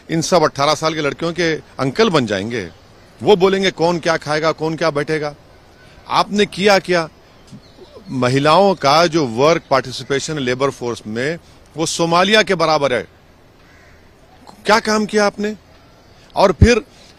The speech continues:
आप ये भी देख लीजिए कि जो अमेरिका में बास स्टेट्स में चौदह साल की उम्र शादी की इजाजत है, क्यों?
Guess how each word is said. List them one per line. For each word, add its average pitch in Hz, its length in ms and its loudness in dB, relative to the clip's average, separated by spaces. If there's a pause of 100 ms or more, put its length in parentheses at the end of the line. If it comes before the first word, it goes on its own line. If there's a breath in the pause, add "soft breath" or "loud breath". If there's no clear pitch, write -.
(140)
आप 160 260 2
ये 170 140 4
भी 208 120 0
देख 156 200 2
लीजिए 131 520 0
कि 185 460 0
जो 175 480 -2
अमेरिका 131 520 0
में 139 380 -2 (220)
बास 139 320 0
स्टेट्स 131 260 -6
में 160 80 -10
चौदह 147 260 0
साल 147 260 -2
की 151 100 -12
उम्र 151 140 -6
शादी 147 260 -4
की 147 60 -8
इजाजत 139 300 -2
है, 135 140 -10
क्यों? 196 260 2